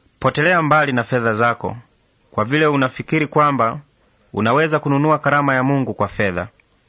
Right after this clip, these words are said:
Huna sehemu yoyote wala haki katika kazi hiyo, kwa maana moyo wako hauko sawa mbele ya macho ya Mungu. Kwa hiyo, tubu ubaya wako huu, na umwombe Bwana, naye anaweza kukusamehe fikira kama hizo.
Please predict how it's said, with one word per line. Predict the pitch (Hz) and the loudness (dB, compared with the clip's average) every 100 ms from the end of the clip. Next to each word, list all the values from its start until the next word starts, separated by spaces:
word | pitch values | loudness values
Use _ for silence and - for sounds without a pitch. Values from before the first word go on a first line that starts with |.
| _ _ _ _ | _ _ _ _
Huna | - 175 147 | -4 0 0
sehemu | 131 127 139 | 0 0 0
yoyote | 120 113 131 131 131 143 - _ _ _ - | 2 2 0 -2 -8 -8 -18 _ _ _ -2
wala | 127 135 | 0 2
haki | 156 160 139 | 0 -2 -2
katika | 120 131 127 117 | -4 -2 -2 -2
kazi | 110 120 113 | 0 -2 -2
hiyo, | 110 107 92 117 _ _ _ _ _ - | -2 -2 -2 -6 _ _ _ _ _ -4
kwa | 104 | 0
maana | 123 139 123 | 2 2 2
moyo | 139 156 | 2 2
wako | 147 147 139 110 117 143 _ | 2 2 0 -4 -4 -10 _
hauko | - 127 151 147 | -2 0 2 0
sawa | 139 156 143 120 | -2 0 2 2
mbele | 117 120 | 0 0
ya | 113 | 2
macho | 113 113 110 | 0 0 0
ya | 98 | -2
Mungu. | 98 98 90 85 - _ _ _ _ _ _ _ _ | 0 -2 -4 -8 -16 _ _ _ _ _ _ _ _
Kwa | 120 135 | 0 2
hiyo, | 175 147 160 - _ _ _ - | 2 0 -2 -12 _ _ _ -2
tubu | 196 175 143 | 0 2 0
ubaya | 131 135 123 | 2 2 4
wako | 123 - | 2 0
huu, | 110 110 95 127 - _ _ _ - | -4 -2 -4 -6 -14 _ _ _ -6
na | 98 110 | -2 0
umwombe | 123 156 160 139 | 2 2 0 0
Bwana, | 143 143 117 110 147 147 _ _ _ 117 | 2 2 0 -2 -4 -10 _ _ _ -2
naye | 127 131 | 0 2
anaweza | 117 135 151 143 | 2 2 0 -2
kukusamehe | 123 120 - 113 120 139 135 127 | -4 -8 -4 -2 0 0 -2 -4
fikira | 131 - 110 | -4 -2 -2
kama | - 110 101 | -2 -2 -2
hizo. | 104 95 95 | -4 -6 -8